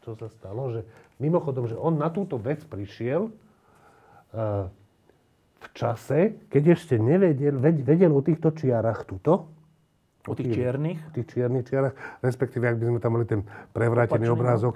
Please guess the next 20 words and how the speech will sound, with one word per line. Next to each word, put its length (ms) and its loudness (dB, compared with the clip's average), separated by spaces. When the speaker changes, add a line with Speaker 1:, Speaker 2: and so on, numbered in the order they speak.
Speaker 1:
tak 160 0
to 80 0
sú 160 2
jediné 320 6
dúhové 480 4
čiary 320 4
na 160 2
čiernom 640 2
pozadí. 560 0
Eh, 260 2
krátko 720 2
predtým, 640 -4
krátko 480 -2
predtým, 640 -2
eh, 40 -6
človek, 560 -4
ktorý 200 -2
sa 200 -4
volal 320 -2
Balmer, 720 -2